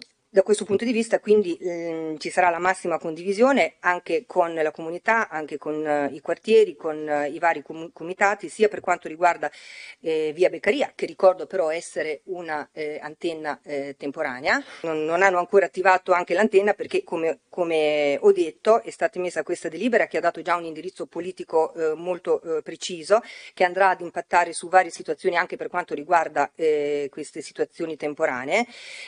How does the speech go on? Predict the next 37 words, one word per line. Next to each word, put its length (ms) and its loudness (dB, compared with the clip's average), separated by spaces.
E, 480 6
e 100 2
poi 420 6
nel 120 -4
prosieguo, 760 4
da 120 0
qui 380 -2
ai 340 0
prossimi 540 0
tre, 220 0
quattro 300 2
mesi, 480 -2
eh, 240 2
ci 120 -8
sarà 220 2
un 140 -6
percorso 540 -2
che 140 -4
comunque, 520 0
eh, 120 2
rivedrà 580 4
anche 280 0
le 60 2
situazioni 520 -4
di 120 -12
queste, 840 -4
diciamo, 380 -4
proposte 520 -2
che 120 -14
sono 440 -6
solo, 300 -6
come 160 -6
ho 40 -8
detto, 220 -10
di 100 -8
carattere 420 -6
temporaneo. 600 -12